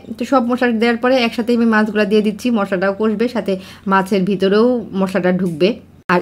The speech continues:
এই পর্যায়ে আমি আবার একটু লেবুর রসটা অ্যাড করে দিই। এই ক্ষেত্রে যদি মাছের এক্সট্রা কোনো গন্ধ লাগে, অনেক সময় চাষের মাছের এক-, এক্সট্রা একটা গন্ধ লাগতে পারে, এইটা আর আমার কাছে মনে হয় আসে না, এটার জন্য দেই।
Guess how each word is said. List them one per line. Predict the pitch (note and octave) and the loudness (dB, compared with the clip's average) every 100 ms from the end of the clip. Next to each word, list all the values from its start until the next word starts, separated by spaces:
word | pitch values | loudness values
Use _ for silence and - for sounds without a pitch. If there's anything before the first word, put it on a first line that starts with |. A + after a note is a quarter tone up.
| - | 0
এই | B3+ D#4+ | 2 4
পর্যায়ে | F4 D#4 C4+ C#4 C4 | 4 2 4 6 6
আমি | B3 G3+ G#3+ C4 | 6 4 2 2
আবার | F#3 F#3 A3 | 2 2 2
একটু | G#3+ G#3+ C4+ | 2 0 2
লেবুর | A#3 F#3+ G#3+ F#3 | 2 2 2 4
রসটা | F3 F3+ F#3+ | 2 2 -2
অ্যাড | D#3+ D3+ - | -2 -2 -4
করে | D#3 C#3+ | -4 -4
দিই। | C3+ C3+ - - - | -6 -8 -18 -20 -2
এই | G3 A3 | 2 4
ক্ষেত্রে | A3 G#3+ A3 C4+ E4+ | 4 2 4 4 6
যদি | F#3 G3 G#3 | 2 2 2
মাছের | G#3 F#3 F#3 G#3 | 4 2 2 -2
এক্সট্রা | F3 G3 - G#3+ | -4 -6 -2 -2
কোনো | G#3+ G#3+ G#3+ | 2 2 2
গন্ধ | F#3+ G#3 G#3 | 2 2 2
লাগে, | G#3 G3 G3+ | 2 4 2
অনেক | F#3+ | 0
সময় | F#3+ G3+ F#3 | -2 -2 0
চাষের | F3+ F3+ F#3 | -2 -2 -2
মাছের | F3+ F3+ F#3+ | -2 -2 0
এক-, | F3 F3 | 0 -2
এক্সট্রা | - - | -10 -6
একটা | F#3 F#3 | -4 -2
গন্ধ | F#3 G3 | -2 0
লাগতে | G3 F#3 G3 | -2 -2 -4
পারে, | A3 - - | -4 -6 -2
এইটা | A#3+ A3+ G#3+ | 0 2 2
আর | |
আমার | F3 D#3 | 2 0
কাছে | D3+ - | -4 -4
মনে | F3+ F3 | -4 -2
হয় | E3+ - | 0 2
আসে | E3 F#3 | 2 0
না, | E3 - - - - | -2 -4 -8 -20 -4
এটার | A3+ G#3+ | 2 2
জন্য | F3+ F3+ | 4 2
দেই। | F3 C#3+ | 0 -4